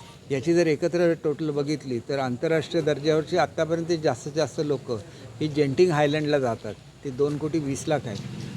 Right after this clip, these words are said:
त्याच्यामुळे त्याच्या जवळपास आपण पोहोचू आणि त्याला अनुकूल असा कसा प्रकल्प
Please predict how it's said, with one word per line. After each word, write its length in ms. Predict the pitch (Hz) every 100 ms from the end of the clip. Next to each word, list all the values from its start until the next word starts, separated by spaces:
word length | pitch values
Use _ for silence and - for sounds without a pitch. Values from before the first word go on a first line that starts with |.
| -
त्याच्यामुळे 320 | 139 147 156
त्याच्या 340 | - 127 170
जवळपास 460 | 165 165 165 170 156
आपण 280 | 151 165 156
पोहोचू 400 | 156 147 165 165 - - - - - -
आणि 180 | 151 170
त्याला 340 | 160 165 160
अनुकूल 360 | 147 160 185 165
असा 200 | 131 165
कसा 280 | 175 196
प्रकल्प 440 | 180 170 165 147